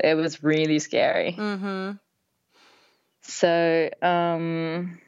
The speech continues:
Speaker 1: yeah, we kind of talked about what we would do and, you know, whether this is something that we're willing to jump in and, and do
Speaker 2: Right.
Speaker 1: together. And,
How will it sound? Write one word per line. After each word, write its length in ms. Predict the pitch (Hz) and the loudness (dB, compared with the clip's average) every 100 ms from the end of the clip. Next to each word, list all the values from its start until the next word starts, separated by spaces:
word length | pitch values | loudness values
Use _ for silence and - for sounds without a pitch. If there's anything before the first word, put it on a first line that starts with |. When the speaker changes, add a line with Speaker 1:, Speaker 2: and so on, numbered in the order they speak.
| _ _ _ _ 202 | _ _ _ _ 0
Speaker 1:
yeah, 280 | 214 202 | 2 2
we 100 | 180 | 0
kind 260 | 196 214 220 | 0 0 0
of 160 | 240 - - | -2 -6 -6
talked 320 | 214 202 - | -2 -2 -4
about 460 | - 170 170 165 - 202 _ _ _ _ _ | -2 0 2 0 -4 -16 _ _ _ _ _
what 200 | 170 170 | 0 0
we 120 | 160 165 | 2 -2
would 140 | 160 | 0
do 500 | 214 226 226 220 208 | 2 2 4 2 2
and, 520 | 170 160 160 - - - | 0 -4 -6 -10 -12 -8
you 120 | 170 | -2
know, 280 | 165 156 156 | 0 0 2
whether 280 | 160 160 160 | 2 2 2
this 200 | 165 165 | -2 -2
is 80 | |
something 380 | 165 160 165 165 | -4 -2 -2 0
that 340 | 151 - - 208 - _ _ _ _ - | 0 0 -2 -6 -20 _ _ _ _ -14
we're 300 | - 156 165 | -2 2 2
willing 800 | 151 160 156 151 151 131 95 92 - - | 2 0 0 -2 -4 -4 -6 -8 -10 -2
to 220 | 170 143 - - 123 - 160 | -2 -2 -8 -6 -4 -2 -2
jump 320 | 180 170 170 | 0 0 0
in 220 | 156 165 175 | 0 0 0
and, 200 | 156 147 | -2 -2
and 220 | 156 156 | -2 0
do 180 | 160 160 | 0 0
Speaker 2:
Right. 60 | |
Speaker 1:
together. 540 | 160 160 135 147 175 220 _ _ _ _ _ | 0 0 0 2 0 -2 _ _ _ _ _
And, 640 | - 156 156 151 151 151 | -4 -2 0 0 -2 -4